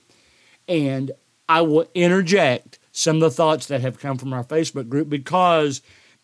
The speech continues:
it is obvious to me that you guys have to go through things that I don't ever go through, through my area. Am I gonna say it's always the student's fault?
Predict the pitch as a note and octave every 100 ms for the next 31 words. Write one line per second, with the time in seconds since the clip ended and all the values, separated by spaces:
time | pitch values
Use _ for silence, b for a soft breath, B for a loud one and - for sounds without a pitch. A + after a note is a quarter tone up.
0 | _ F#3+ A3 G3+ F3+ D#3+ - G3+ G3 G3+
1 | D#3+ C#3+ B2+ - D#3 F3 D#3+ G#2 A#2+ B2
2 | _ _ - B2+ D#3 D#3 - - b b
3 | b C#3+ G#3 F#3+ F3 D3 C#3 C#3 C#3 -
4 | D3+ D3+ B2+ D#3 D3 A#2 D#3+ F3 F#3 E3+
5 | F3 D3+ D#3 D3 C#3 C#3+ C3+ C3 B2 -
6 | D3 D#3+ D#3+ D3 G#2+ - _ _ - D#3
7 | F#3+ A3 G3+ A3 B3 - F3+ E3+ C#3 E3
8 | D#3+ D#3 F#3 G3 F3+ C3 G#2 B B B
9 | B E3+ E3+ F#3+ A3+ G#3 A3 A3 F#3+ -
10 | G3 G#3 G#3 F3+ C3 - E3+ F#3 G3 G3
11 | C3+ E3+ - F#3+ G3+ F#3 D#3 - E3 F#3
12 | - -